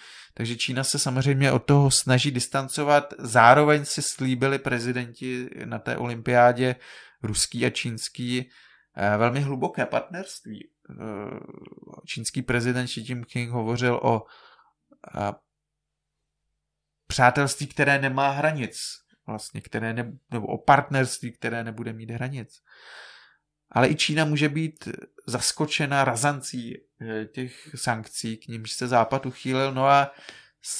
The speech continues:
samotní přední diplomaté čínští dávají jasně najevo, že si nepřejí, že by nechtěli,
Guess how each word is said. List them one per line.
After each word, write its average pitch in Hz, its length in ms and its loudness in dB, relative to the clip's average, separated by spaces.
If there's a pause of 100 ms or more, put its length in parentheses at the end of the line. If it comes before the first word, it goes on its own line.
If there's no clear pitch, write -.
(160)
samotní 143 760 -2 (220)
přední 131 400 -4
diplomaté 135 640 0
čínští 131 460 -6
dávají 131 520 6
jasně 135 440 2
najevo, 120 340 -2
že 113 100 -6
si - 160 -4
nepřejí, 123 720 -2
že 117 100 -4
by 123 140 0
nechtěli, 117 580 -4